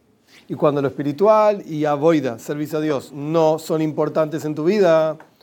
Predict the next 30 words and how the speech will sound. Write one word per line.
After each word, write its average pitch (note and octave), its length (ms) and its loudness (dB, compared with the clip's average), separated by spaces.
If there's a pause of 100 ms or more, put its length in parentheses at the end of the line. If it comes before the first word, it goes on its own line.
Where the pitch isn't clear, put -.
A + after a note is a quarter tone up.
(260)
entonces, C3 580 -6
a C3 80 -4
pesar D3 240 0
de F3 80 0
que E3+ 400 0
estudias E3+ 480 -2
Toira, F3+ 420 2 (240)
cumplís F3+ 340 0
mitzvahs, E3+ 760 -2
las D#3+ 140 -8
cumplís A#3 300 -4
todas, B3 460 4
haces D#3 220 -8
daven, A3 360 0
el F3+ 120 -4
rezo, A3+ 380 0
shachris, G3+ 460 -2
minja, G#3+ 260 -4
maariv, G#3+ 320 0
a F#3 40 0
la F3 80 -2
mañana, G3 220 -2
a G3+ 120 0
la E3+ 40 -6
tarde, G#3+ 200 2
a - 20 -2
la G#3 80 0
noche, G#3+ 200 -4
haces B3 160 -6
todas. G#3 580 2